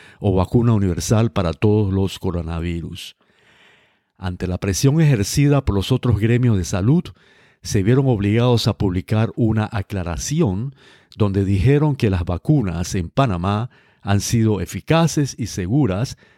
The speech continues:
dentro del margen razonable habitual de los efectos secundarios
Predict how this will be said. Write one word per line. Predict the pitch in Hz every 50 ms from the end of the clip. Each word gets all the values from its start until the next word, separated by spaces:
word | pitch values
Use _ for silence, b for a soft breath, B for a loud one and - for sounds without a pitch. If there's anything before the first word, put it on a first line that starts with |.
| b b
dentro | - 98 113 123 131 - - 147 131
del | 123 104 95 92
margen | 80 87 98 117 123 123 98 95 120 120 110
razonable | 98 101 85 - 98 85 85 101 113 120 120 117 113 117
habitual | 110 90 90 87 - - _ 113 117 117 120 117 117 110 104
de | 95 85
los | 85 82 - -
efectos | 82 - - - 131 127 120 - _ - 120 107 -
secundarios | - 92 - - 113 82 80 87 120 127 127 123 127 123 117 113 -